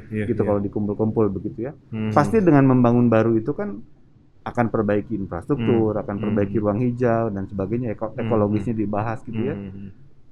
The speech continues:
Speaker 2: Dan nggak perlu lagi sediain subsidi gedung,
Speaker 1: Hmm.
Speaker 2: karena gedungnya udah milik warga.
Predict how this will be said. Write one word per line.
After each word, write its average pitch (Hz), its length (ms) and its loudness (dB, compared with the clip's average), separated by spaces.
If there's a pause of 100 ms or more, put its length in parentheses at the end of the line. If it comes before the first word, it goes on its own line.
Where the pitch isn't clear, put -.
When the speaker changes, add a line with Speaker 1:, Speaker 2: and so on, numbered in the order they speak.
Speaker 2:
Dan 170 240 6
nggak 175 100 6
perlu 170 160 2
lagi 196 240 2
sediain 180 380 2
subsidi 180 560 -6 (320)
gedung, 170 320 6
Speaker 1:
Hmm. 113 160 0
Speaker 2:
karena 156 180 2
gedungnya 156 360 2
udah 139 100 2
milik 107 320 0
warga. 107 480 -4